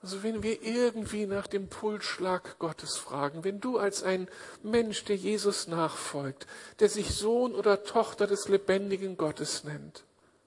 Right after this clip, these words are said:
nennst, wenn du fragst, „Was bewegt denn meinen Vater im Himmel?“ Was bewegt Jesus,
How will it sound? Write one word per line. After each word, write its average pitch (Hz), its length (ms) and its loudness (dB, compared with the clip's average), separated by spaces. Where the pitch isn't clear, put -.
nennst, - 600 -4
wenn 190 140 -2
du 214 100 2
fragst, 208 760 6
„Was 220 160 4
bewegt 214 800 2
denn 202 200 4
meinen 208 380 2
Vater 190 460 -4
im 175 160 -8
Himmel?“ 151 420 -10
Was 233 240 2
bewegt 240 560 0
Jesus, 170 840 -2